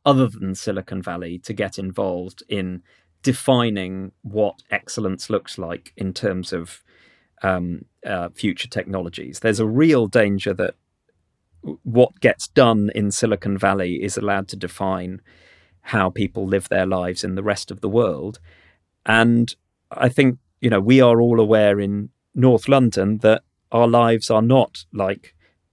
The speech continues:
people's lives in North California, right? And there are enormous opportunities that come from being in London and having, for example, a world-class public transport system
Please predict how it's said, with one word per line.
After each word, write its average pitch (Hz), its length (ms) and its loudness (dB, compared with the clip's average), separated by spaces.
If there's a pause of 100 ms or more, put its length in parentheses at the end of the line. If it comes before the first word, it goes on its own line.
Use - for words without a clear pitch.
(200)
people's 107 320 -4
lives 110 300 2
in 107 120 -2
North 110 260 -2
California, 117 680 -2 (400)
right? - 300 -6
And 104 320 0 (680)
there 113 320 6
are 107 360 6 (580)
enormous 147 480 8
opportunities 127 720 0
that - 120 -14
come 113 260 2
from 107 220 -2
being 104 360 0
in 98 120 -2
London 104 560 -2
and 101 160 -2
having, 107 360 0
for 110 120 -6
example, 101 440 -4
a 98 40 -2
world-class 101 580 0
public 110 360 -4
transport 135 560 -2
system 90 600 -6